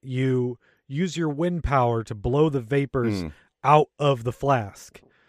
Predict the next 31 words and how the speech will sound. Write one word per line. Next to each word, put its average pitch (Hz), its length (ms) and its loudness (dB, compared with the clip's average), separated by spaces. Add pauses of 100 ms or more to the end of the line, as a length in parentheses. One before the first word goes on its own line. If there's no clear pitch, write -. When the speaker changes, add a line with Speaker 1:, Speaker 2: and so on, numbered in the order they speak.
(220)
Speaker 1:
And 127 100 -6
Speaker 2:
You 131 100 0
Speaker 1:
that'll 139 80 0
Speaker 2:
can 131 80 2
Speaker 1:
shoot 175 240 -2
you 160 200 0
out 139 200 2
with 131 200 -2
it. - 280 -20 (160)
Speaker 2:
You 117 120 0
can, 113 280 -2 (100)
oh 135 140 10
yeah, 117 400 6
okay, 120 240 0
maybe 113 260 -2
then, 95 320 -4
yeah, 76 260 -6
never 80 160 -10
mind. 67 160 -16 (140)
All 78 80 -12
right. 76 140 -10
I 95 80 0
thought 117 180 6
I 107 60 6
did 92 160 -2
this 90 160 -2
from 85 160 -6
standing 80 340 -4
outside 73 540 -4
where 71 160 -8
I, 69 200 -8